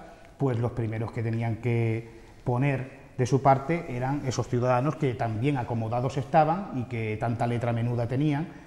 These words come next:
como para estar mandando en esos lugares. Precisamente en Vencelá, me estaba acordando con, eh, con el escenario que nos estabas narrando ahora, me estaba acordando que en Vencelá existe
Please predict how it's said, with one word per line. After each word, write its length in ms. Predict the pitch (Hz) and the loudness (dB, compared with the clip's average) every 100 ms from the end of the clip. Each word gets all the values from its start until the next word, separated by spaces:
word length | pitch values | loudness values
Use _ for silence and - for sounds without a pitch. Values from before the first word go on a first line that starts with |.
| - | -8
como 260 | - 117 107 | -2 -2 0
para 600 | 107 104 104 101 98 101 | 0 2 0 0 0 -2
estar 580 | 104 - 117 113 110 113 | -6 -2 0 2 0 -4
mandando 600 | 113 110 117 131 120 117 | -2 0 4 4 2 0
en 340 | 117 113 110 - | -2 -4 -6 -8
esos 300 | 135 127 117 | -8 -6 -4
lugares. 440 | 113 120 - 165 113 - - - - - - - - - - | -2 4 4 4 -4 -10 -14 -14 -16 -18 -16 -14 -16 -14 4
Precisamente 880 | 151 170 185 185 165 196 - - - | 6 10 8 8 4 2 0 -10 -4
en 360 | 151 143 139 135 | 2 4 6 6
Vencelá, 460 | 143 135 139 170 | 4 4 6 6
me 100 | 196 | 6
estaba 200 | 160 156 | 4 4
acordando 360 | 151 151 156 160 | 4 2 2 2
con, 480 | 147 131 123 117 120 214 | 0 0 -2 -4 -6 -8
eh, 100 | 196 | -2
con 180 | 131 | 0
el 120 | 127 123 | 2 0
escenario 460 | 123 120 135 139 160 | 0 0 2 4 4
que 100 | 156 | 2
nos 160 | 143 135 | 0 -2
estabas 480 | 127 139 139 139 135 | 0 2 2 0 -6
narrando 800 | 123 127 123 120 120 135 139 123 | -8 -6 -4 -2 0 2 2 2
ahora, 260 | 139 135 143 - - | 0 0 -4 -12 -6
me 40 | 117 | 0
estaba 200 | 143 151 | 4 4
acordando 320 | 160 160 175 | 4 2 2
que 60 | 170 | 2
en 120 | 139 | 0
Vencelá 540 | 131 127 120 135 147 | 0 0 2 4 2
existe 760 | 135 143 - 147 139 139 135 | 0 -4 -2 0 0 0 -2